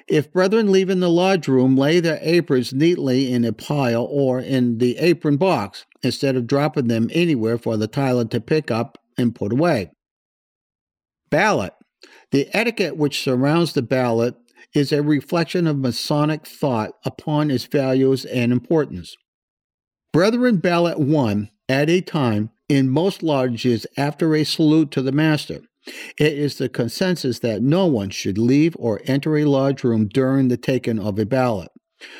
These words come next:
with the exception of the Tyler, if he is a member of the lodge. It is customary to present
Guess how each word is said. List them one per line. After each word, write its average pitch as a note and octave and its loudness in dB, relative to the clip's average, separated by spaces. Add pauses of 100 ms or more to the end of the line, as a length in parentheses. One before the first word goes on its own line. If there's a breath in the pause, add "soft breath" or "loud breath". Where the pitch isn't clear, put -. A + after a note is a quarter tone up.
(240 loud breath)
with E3 4
the A#3 2
exception F#3+ -4 (100)
of A2 -4
the A#2 0
Tyler, B2 -2 (420 loud breath)
if A#2+ -2
he D3 2
is C#3+ 0
a A2+ 0
member C3+ 0
of A#2 -6
the A#2 0
lodge. A#2 -2 (840)
It A#2 0
is A#2 -4
customary A2+ -2
to G#2 -4
present C#3 -2